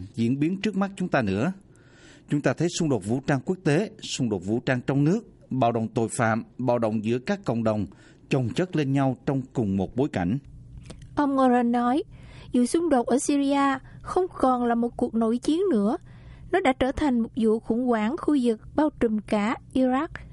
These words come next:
Speaker 2: Lebanon và Jordani. Ông nói, chủ nghĩa cực đoan đang đào sâu thêm một số vụ xung đột, dẫn tới cách hành xử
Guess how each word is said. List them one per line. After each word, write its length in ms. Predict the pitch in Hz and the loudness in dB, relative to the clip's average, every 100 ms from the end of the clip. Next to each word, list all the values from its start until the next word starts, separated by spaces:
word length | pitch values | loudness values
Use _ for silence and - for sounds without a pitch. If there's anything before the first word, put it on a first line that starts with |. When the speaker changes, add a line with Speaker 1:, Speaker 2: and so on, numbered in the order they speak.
| - - - | -20 -20 -2
Speaker 2:
Lebanon 560 | 254 247 254 247 247 240 - | 0 2 2 2 0 -2 -4
và 380 | 208 208 202 - | 0 2 0 -2
Jordani. 540 | - 240 233 226 226 220 - - - - - - | -2 0 2 2 0 -2 -8 -20 -20 -20 -20 -6
Ông 220 | - 240 233 | -2 0 2
nói, 360 | 233 254 311 - - - - | 2 2 0 -2 -16 -10 -2
chủ 120 | 208 | 0
nghĩa 140 | 226 | 0
cực 260 | - 220 202 | 0 -2 -2
đoan 380 | 196 247 254 247 220 - - - | -2 0 2 0 -6 -14 -18 -2
đang 140 | 254 262 | -2 0
đào 280 | 233 220 220 | -2 0 0
sâu 280 | - 277 277 - | 2 2 0 -2
thêm 340 | 294 285 277 | 0 0 0
một 160 | 226 - | -2 -2
số 300 | - 285 370 294 | 0 2 2 2
vụ 180 | 208 | 0
xung 300 | 214 262 277 | 0 -2 0
đột, 260 | 226 208 - - - - | 0 0 -2 -10 -20 -10
dẫn 280 | - 208 247 | 0 0 0
tới 320 | - 269 285 | 0 2 2
cách 240 | 339 403 - | 2 -2 0
hành 220 | - 220 | 0 0
xử 420 | - - 214 262 | 0 0 2 0